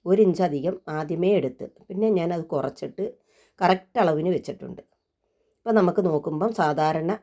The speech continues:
ആറര ഇഞ്ചാണ് കൈക്കുഴി എടുക്കേണ്ടത്. അപ്പം ആദ്യമേ എടുത്തത് ഏഴര ഇഞ്ചാണ്, അതാണ് ഞാൻ മാറ്റി ആറര ആക്കിയത്. ഇന്നേരം കൈക്കുഴിയുടെ ഇതാണ്ട ഇതേമാതിരി വെച്ച് ഇങ്ങനെ വെച്ച് കൈക്കുഴിയുടെ അളവെടുക്കാം.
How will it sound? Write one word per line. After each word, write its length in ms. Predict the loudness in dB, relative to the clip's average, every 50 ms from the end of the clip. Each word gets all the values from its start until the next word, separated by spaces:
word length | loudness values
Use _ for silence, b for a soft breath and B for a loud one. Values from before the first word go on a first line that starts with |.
| -8 -8 -6
ആറര 280 | -4 -4 -4 -4 -4 -4 -4 -4
ഇഞ്ചാണ് 320 | -4 -4 -4 -4 -4 -4 -2 2
കൈക്കുഴി 300 | 2 2 2 2 2 2 2
എടുക്കേണ്ടത്. 420 | 2 0 -6 -10 -10 -12 -12 -14 -18 _
അപ്പം 180 | -6 -2 0 0 -2 -2 -4 -6 -4
ആദ്യമേ 280 | -2 0 0 0 2 2 2
എടുത്തത് 240 | 2 2 2 2 2 2 2 2
ഏഴര 160 | 2 4 4 4 2 2
ഇഞ്ചാണ്, 280 | -2 -4 -6 -6 -6 -6 -4
അതാണ് 240 | -2 -2 -2 -2 -2 -2
ഞാൻ 100 | -2 -2 -4 -4
മാറ്റി 300 | -6 -6 -8 -10 -12 -16 -10 -4 0 2
ആറര 280 | 2 2 4 4 2 2 2
ആക്കിയത്. 340 | 0 -4 -10 -16 -16 -18 -18 -20 _ _ _ b b b b b b b b b b b b b b b b b b
ഇന്നേരം 400 | 0 2 4 6 6 6 4 4 4
കൈക്കുഴിയുടെ 460 | 4 4 4 2 2 4 6 6 4 4 0 _ _
ഇതാണ്ട 280 | -2 -2 0 0 -2 -4 -6 -8 -4
ഇതേമാതിരി 720 | 0 2 2 4 4 2 2 2 2 2 0 0 0 0 0 0
വെച്ച് 180 | -2 -4 -4 -4 -2
ഇങ്ങനെ 360 | -2 -2 -2 -2 -2 0 0 0 -2
വെച്ച് 240 | -4 -8 -10 -12 -8 -4
കൈക്കുഴിയുടെ 600 | -2 -2 -2 -2 -4 -6 -4 -4 -4 -4 -4 -4 -6 -6 -8 _ _ _ _ _ _ _ _ _ _ _ _ _ _ _ _ _ _ _ _ _ _ _ _ _ _ -20 -20 -20 _ _ -4 -2
അളവെടുക്കാം. 520 | 0 0 0 -2 -4 -6 -10 -12 -16